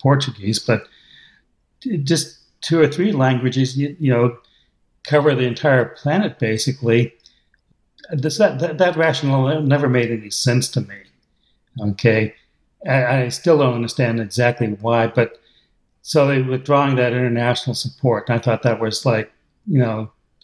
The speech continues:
I was on the side of all the international people that were, like, upset <laughs> that.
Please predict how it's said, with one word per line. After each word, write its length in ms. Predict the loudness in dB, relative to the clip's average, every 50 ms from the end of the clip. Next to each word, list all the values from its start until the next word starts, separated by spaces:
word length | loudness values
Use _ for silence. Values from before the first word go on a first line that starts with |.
| _ _ 2
I 100 | 4 4
was 140 | 4 4
on 140 | 2 -2 -2
the 60 | -4
side 240 | -2 0 2 2 2
of 80 | 2 0
all 140 | 0 0 0
the 60 | 0
international 580 | -2 -2 -2 0 0 0 0 0 -2 -4 -4
people 320 | -2 -4 -6 -2 -2 -2 0
that 160 | 0 -2 -2
were, 160 | -2 -2 -2
like, 240 | -2 -2 -4 -4 -4
upset 500 | -6 -6 -2 0 2 2 2 0 -4 -10 -12 -16 -20 -20 -20 _
<laughs> 260 | _ -20 -6 0 0
that. 320 | 0 0 0 -2 -6 -8